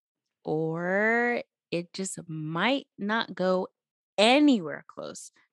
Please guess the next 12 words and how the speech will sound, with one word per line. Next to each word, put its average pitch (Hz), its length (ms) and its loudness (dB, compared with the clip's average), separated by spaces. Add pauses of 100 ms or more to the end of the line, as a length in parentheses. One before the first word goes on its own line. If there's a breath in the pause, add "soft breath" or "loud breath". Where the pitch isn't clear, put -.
to - 100 -14
what 170 140 -2
you 170 140 -6
had 165 400 -4 (360)
envisioned 156 540 -2
for - 160 -10
yourself. - 480 -10 (1400)
I 160 180 2
will 180 100 0
say 190 480 -2 (640)
this 165 240 0
transition 190 920 -4